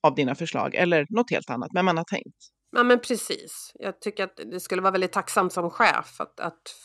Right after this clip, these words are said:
Speaker 2: få höra, till exempel om du kom till mig, ja, men att du ser de här möjliga lösningarna. Sen kanske jag har ett helt annat perspektiv,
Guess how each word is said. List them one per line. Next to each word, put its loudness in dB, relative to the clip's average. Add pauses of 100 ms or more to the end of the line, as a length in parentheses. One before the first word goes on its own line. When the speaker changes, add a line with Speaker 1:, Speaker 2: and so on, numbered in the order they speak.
(160)
Speaker 2:
få 2
höra, 4
till -12
exempel -2
om -2
du 0
kom -4
till -4
mig, 4 (320)
ja, -4
men 2
att -2
du 4
ser -2
de 0
här 4
möjliga 4
lösningarna. -2
Sen -6
kanske -2
jag 2
har -2
ett -2
helt 0
annat 0
perspektiv, -2